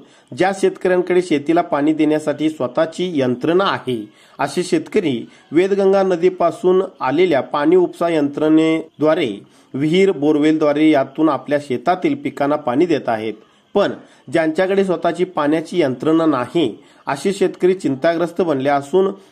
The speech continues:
गावच्या पश्चिम व उत्तर भागातील जमिनीमधील पीक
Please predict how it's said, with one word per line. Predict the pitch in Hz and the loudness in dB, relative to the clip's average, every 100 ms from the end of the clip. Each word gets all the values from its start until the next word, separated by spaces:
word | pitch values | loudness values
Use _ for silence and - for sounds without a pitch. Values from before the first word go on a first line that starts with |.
| - | -4
गावच्या | 143 143 143 190 | 0 0 0 0
पश्चिम | 160 147 - 185 | -2 -2 -2 2
व | 190 | 2
उत्तर | 156 139 165 | 0 0 -2
भागातील | 156 147 151 160 151 | -2 -2 -2 -2 -2
जमिनीमधील | 131 131 147 151 143 143 143 - | -2 0 2 2 0 0 -4 -2
पीक | 196 - | -2 -2